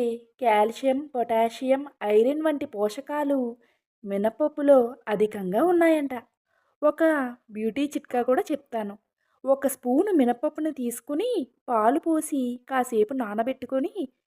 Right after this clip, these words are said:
మెత్తని పేస్ట్ లాగా చేసి దానిలో కొద్దిగా నిమ్మరసం, తేనె వేసి ముఖానికి అప్లై చేసుకుంటే మొటిమల సమస్యలు దూరమవుతాయట.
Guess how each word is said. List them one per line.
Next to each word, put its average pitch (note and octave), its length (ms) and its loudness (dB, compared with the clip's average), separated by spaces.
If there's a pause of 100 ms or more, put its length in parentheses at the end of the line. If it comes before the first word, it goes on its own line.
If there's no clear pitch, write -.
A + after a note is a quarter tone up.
(240)
మెత్తని A3 520 -2
పేస్ట్ B3+ 400 0
లాగా D#4 260 4
చేసి C4 480 -2 (440)
దానిలో A3+ 480 2
కొద్దిగా B3+ 420 -2
నిమ్మరసం, A#3+ 600 0
తేనె A#3+ 380 -2
వేసి A#3 360 2 (480)
ముఖానికి D4+ 520 -4
అప్లై C4 300 2
చేసుకుంటే C#4+ 640 -2 (500)
మొటిమల A3+ 480 -2
సమస్యలు C#4 560 0
దూరమవుతాయట. D#4 800 4